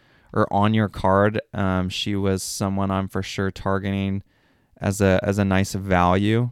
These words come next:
Um, I was gonna get into those in a bit, but she is, like, she is thirty-eight ninety-nine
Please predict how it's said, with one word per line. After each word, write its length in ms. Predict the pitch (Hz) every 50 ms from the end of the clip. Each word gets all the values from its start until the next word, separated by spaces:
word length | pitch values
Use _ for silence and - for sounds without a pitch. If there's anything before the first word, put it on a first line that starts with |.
| - _ _
Um, 480 | 98 95 92 90 90 90 90 87 - - -
I 40 | 98
was 120 | 104 107
gonna 100 | 110 101
get 160 | 92 98 -
into 200 | - - - 113
those 260 | 107 101 98 95 98
in 80 | 98 95
a 60 | 101
bit, 300 | 90 95 104 98 95 92
but 140 | 80 87 -
she 220 | - - 127 131
is, 120 | 143 135 -
like, 240 | 110 101 95 - _ _ _ _ _ _ _ _ _ _ _ _ _ _ _ _ _ _ _ _ _ _ _ _ _ _ _ _ _
she 340 | - - - 175 190 208
is 160 | 170 107 - -
thirty-eight 720 | _ - 127 120 127 127 127 110 - 92 101 101 - 95
ninety-nine 960 | - 104 101 107 104 98 90 90 87 90 92 95 104 113 120 117 123 143 220